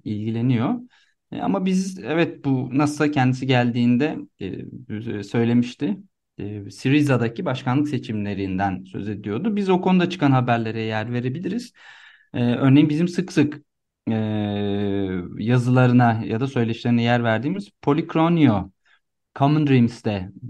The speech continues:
e, önemli bir analiz kaleme almış. Nikolaos Stelya da, e, gazete Duvar'da,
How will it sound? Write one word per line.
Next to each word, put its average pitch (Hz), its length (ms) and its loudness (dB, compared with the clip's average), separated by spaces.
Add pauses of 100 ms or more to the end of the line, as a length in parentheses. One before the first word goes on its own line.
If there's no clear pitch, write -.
e, 98 540 -6 (200)
önemli 117 360 2
bir 160 180 2
analiz 101 560 0 (160)
kaleme 104 420 -4
almış. 160 800 0
Nikolaos 127 720 4
Stelya 123 500 0
da, 185 220 2 (440)
e, 110 180 -4
gazete 113 460 0
Duvar'da, 123 640 6